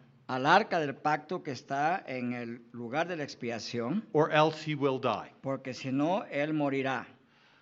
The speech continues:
Speaker 2: For I will appear in the cloud
Speaker 1: Porque yo apareceré en la nube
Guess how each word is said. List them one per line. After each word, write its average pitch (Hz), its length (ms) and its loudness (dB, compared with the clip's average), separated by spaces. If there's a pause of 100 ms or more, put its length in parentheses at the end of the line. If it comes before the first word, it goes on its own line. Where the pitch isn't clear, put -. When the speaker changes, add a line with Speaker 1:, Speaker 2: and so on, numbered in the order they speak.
(220)
Speaker 2:
For 147 320 2
I 208 380 10
will 226 240 6
appear 170 800 4
in 247 320 6
the 240 160 8
cloud 139 800 4
Speaker 1:
Porque 156 340 -2
yo 160 160 4
apareceré 208 1000 0
en 220 220 0
la 226 100 4
nube 170 420 2